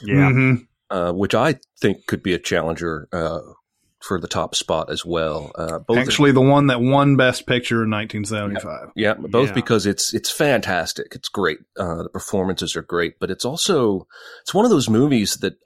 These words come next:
Speaker 3: history has decided was really important. So a lot of, like, I've seen college professors showing it to students, and, um, you know, I'm sure it's something they show in film school a lot. Um,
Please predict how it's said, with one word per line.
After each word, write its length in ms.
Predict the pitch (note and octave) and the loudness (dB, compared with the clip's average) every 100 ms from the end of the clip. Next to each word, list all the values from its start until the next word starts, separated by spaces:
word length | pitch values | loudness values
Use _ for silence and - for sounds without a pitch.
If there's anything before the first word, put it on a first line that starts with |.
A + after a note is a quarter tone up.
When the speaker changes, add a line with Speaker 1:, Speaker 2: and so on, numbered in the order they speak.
| F#2 | -4
Speaker 3:
history 380 | A#2+ - C#3 G2+ | -2 -2 0 0
has 240 | G2 - | -2 -2
decided 680 | - F2+ G#2+ G#2 G2 F#2 E2 - _ _ _ _ _ | -4 -2 0 0 0 -2 -4 -14 _ _ _ _ _
was 120 | G2+ | -2
really 240 | C3 E3 C3+ | 2 4 4
important. 520 | G2+ D#3+ - F#2 - | 2 0 -2 -6 -2
So 180 | A2 F#2 | 2 2
a 20 | |
lot 220 | G2+ C#3 | 0 -4
of, 140 | - | -2
like, 180 | G#2+ F2+ | -2 0
I've 140 | F#2+ - | -2 0
seen 440 | D#3 C#3 A2+ F#2 - | 2 2 2 -2 -4
college 380 | A2+ G#2 - | -2 -2 -4
professors 500 | - - G#2 - F2 | -8 -4 -4 -2 -2
showing 320 | - G2+ F2 F2 | -2 0 -2 -4
it 140 | - | -6
to 60 | - | -8
students, 580 | - F2 E2 E2 - - | -4 -4 -4 -4 -4 -2
and, 440 | F#2 E2 E2+ D#2+ D#2 - - - _ | -2 -2 -2 -4 -8 -16 -20 -20 _
um, 540 | - F2 F2 F2 E2 - - | -6 -4 -2 -2 -4 -8 -10
you 160 | F#2+ | -8
know, 180 | E2+ - | -8 -8
I'm 100 | F2 | -10
sure 240 | E2+ G#2+ F#2+ | -6 -2 -2
it's 160 | - | -2
something 260 | - F2+ F#2 | -4 -2 -4
they 120 | E2+ | -4
show 200 | D#2+ F#2 | -4 -4
in 100 | D#2+ | -4
film 280 | - F#2 F#2 | -4 -4 -2
school 380 | - - F2 E2+ | -4 -2 -4 -4
a 40 | |
lot. 280 | E2+ D#2+ E2 - | -2 -2 -4 -6
Um, 500 | F2 E2 D#2+ E2+ | -6 -4 -8 -10